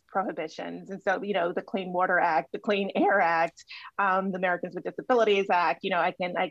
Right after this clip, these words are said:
can do this for the next fifteen minutes, you know, naming laws that allow citizens to bring suit. But what those laws also do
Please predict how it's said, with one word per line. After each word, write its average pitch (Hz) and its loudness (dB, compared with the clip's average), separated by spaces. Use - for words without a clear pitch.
can 175 -6
do 180 0
this 170 -4
for 190 -2
the 185 -8
next 175 -6
fifteen 175 -8
minutes, 202 0
you 185 -8
know, 170 -2
naming 180 -8
laws 175 2
that 180 2
allow 165 0
citizens 180 -8
to - -10
bring 175 -6
suit. 190 -2
But 175 -14
what 220 0
those 208 2
laws 202 2
also 240 2
do 165 -4